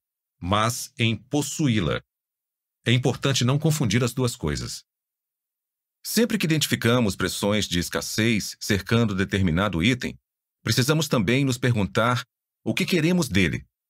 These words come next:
Se a resposta for que queremos o objeto pelo benefício social, econômico ou psicológico de possuir algo raro, tudo bem.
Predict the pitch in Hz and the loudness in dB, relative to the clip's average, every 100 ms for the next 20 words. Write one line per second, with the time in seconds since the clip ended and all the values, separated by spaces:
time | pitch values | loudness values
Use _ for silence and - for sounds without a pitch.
0 | _ _ _ _ _ _ - 233 214 - | _ _ _ _ _ _ 0 4 4 2
1 | 185 208 208 185 - 147 151 123 143 139 | 0 0 0 -2 -4 -2 0 0 0 2
2 | 120 139 156 156 151 123 131 127 101 90 | 2 2 2 2 2 2 2 2 2 2
3 | 127 135 127 92 107 101 107 107 - 107 | 2 2 -2 -4 -2 0 0 -2 -2 -2
4 | 104 - 90 - 127 - 87 104 127 123 | -2 -2 -4 -2 -4 0 0 2 0 -4
5 | - _ _ _ - - 82 110 135 110 | -10 _ _ _ -4 0 2 2 2 0
6 | 82 76 - 104 110 - - 120 117 131 | -2 -6 -2 -2 -2 -4 -2 2 2 2
7 | 120 95 90 101 - 92 98 95 - _ | 0 -2 -2 -4 -2 0 0 -2 -8 _
8 | 120 139 104 73 127 139 90 - _ _ | -2 -2 -2 0 0 0 -4 -10 _ _
9 | _ - 151 139 135 | _ -4 0 2 0